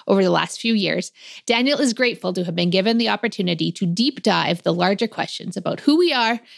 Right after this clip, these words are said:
and how we organize ourselves on his quest to find a more human human.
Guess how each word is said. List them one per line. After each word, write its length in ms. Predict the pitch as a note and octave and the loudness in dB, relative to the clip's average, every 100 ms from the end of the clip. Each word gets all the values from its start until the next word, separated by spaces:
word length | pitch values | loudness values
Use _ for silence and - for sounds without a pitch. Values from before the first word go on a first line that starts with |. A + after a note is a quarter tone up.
| - | -14
and 140 | F#3+ | -2
how 160 | A3 B3 | 0 0
we 100 | - | 2
organize 460 | G#3+ G3+ F#3 F#3 | 2 2 2 0
ourselves 540 | F#3+ F3+ E3 D#3+ F3 - | -2 -2 -2 -4 -6 -2
on 120 | G3 | 0
his 200 | E3+ F#3+ | 2 0
quest 400 | - A3 B3 - | 0 -2 -2 -2
to 120 | D4+ | -2
find 360 | C4 G3+ F3+ F3+ | 0 2 2 2
a 120 | F#3 | 0
more 260 | F#3 F#3 E3+ | 2 2 0
human 640 | - - C4+ G#3+ D3+ F3 - - | -4 -2 0 2 0 -6 -10 -10
human. 420 | - F#3 - | -2 -2 -4